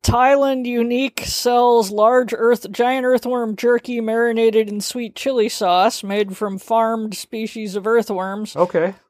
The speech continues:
Speaker 1: But I imagine it just, uh, uh,
Speaker 2: It's probably a great carrier for sweet chili sauce.
Speaker 1: Yeah, I, I, I suspect it's probably like those mealworms that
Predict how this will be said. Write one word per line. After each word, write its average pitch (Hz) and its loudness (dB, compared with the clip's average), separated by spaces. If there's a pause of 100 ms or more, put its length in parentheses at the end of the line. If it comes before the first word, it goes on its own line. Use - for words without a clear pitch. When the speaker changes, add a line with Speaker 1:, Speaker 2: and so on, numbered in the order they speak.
(280)
Speaker 1:
But 220 4
I 220 6
imagine 220 2
it 208 -2
just, - -4
uh, 185 0
uh, 156 -2 (1500)
Speaker 2:
It's 147 0
probably 151 4
a 135 0
great 127 -2
carrier 151 2
for 117 -8
sweet 127 -8
chili 120 -2
sauce. 85 -16
Speaker 1:
Yeah, 240 2
I, 247 2
I, 262 2
I 262 2
suspect 320 -2
it's 247 -10
probably 269 2
like 240 0
those 208 -2
mealworms 233 -2
that 208 -4